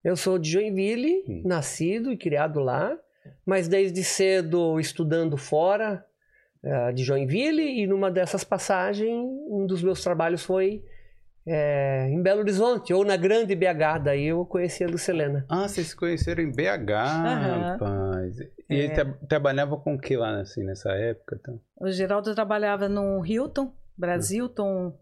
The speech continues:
Speaker 3: é, Brasilton?
Speaker 1: Brasilton Contagem, que é uma
Speaker 3: Contagem.
Speaker 1: subsidiária da Hilton no Brasil, mas
Speaker 3: É.
Speaker 1: era um hotel Hilton.
Speaker 2: Ah, hotel.
Speaker 1: Hilton
Speaker 3: É.
Speaker 1: Internacional, é.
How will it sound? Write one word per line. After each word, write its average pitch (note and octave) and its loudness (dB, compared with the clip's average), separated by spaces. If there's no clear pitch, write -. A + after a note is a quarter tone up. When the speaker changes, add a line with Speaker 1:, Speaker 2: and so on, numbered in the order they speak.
Speaker 3:
é, D#3+ -8
Brasilton? F#3+ -4
Speaker 1:
Brasilton F#3+ 2
Contagem, F3+ 0
que F#3+ 2
é F#3 6
uma F#3 2
Speaker 3:
Contagem. G3 0
Speaker 1:
subsidiária F3+ 2
da F3+ 2
Hilton F3 0
no F3+ 2
Brasil, D#3 0
mas E3+ 2
Speaker 3:
É. G3+ 6
Speaker 1:
era G3+ 4
um G3 4
hotel F#3 2
Hilton. C3 -2
Speaker 2:
Ah, C#3+ 0
hotel. D#3+ 2
Speaker 1:
Hilton G3+ 2
Speaker 3:
É. - 4
Speaker 1:
Internacional, D#3+ 0
é. A2+ -4